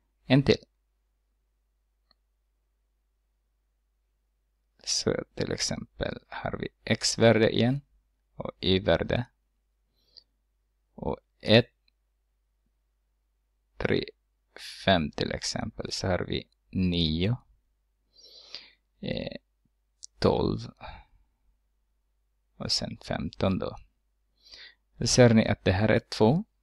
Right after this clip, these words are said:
plus två. Här är det plus tre, plus tre, plus två här. Så ser ni att ni kan dividera den, så K-värde är tre halv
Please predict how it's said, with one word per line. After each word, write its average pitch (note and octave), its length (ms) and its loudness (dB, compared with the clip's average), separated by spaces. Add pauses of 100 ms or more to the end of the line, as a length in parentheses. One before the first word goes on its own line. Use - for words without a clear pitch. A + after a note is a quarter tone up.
(280)
plus G2 300 0
två. C#3 340 -2 (960)
Här - 200 -6
är - 140 -4
det - 120 -4 (260)
plus - 300 -2
tre, - 340 -4 (960)
plus - 300 -4
tre, - 320 -6 (1160)
plus - 280 -2
två - 260 -10
här. - 300 -16 (1040)
Så - 200 0
ser C3 300 6
ni G#2 140 2
att - 180 -6
ni G#2 80 2
kan G#2+ 200 4
dividera G2 560 4
den, - 320 -6
så - 220 -6
K-värde - 800 -2 (1120)
är G#2+ 220 2 (140)
tre F#2+ 300 4
halv G2+ 440 -2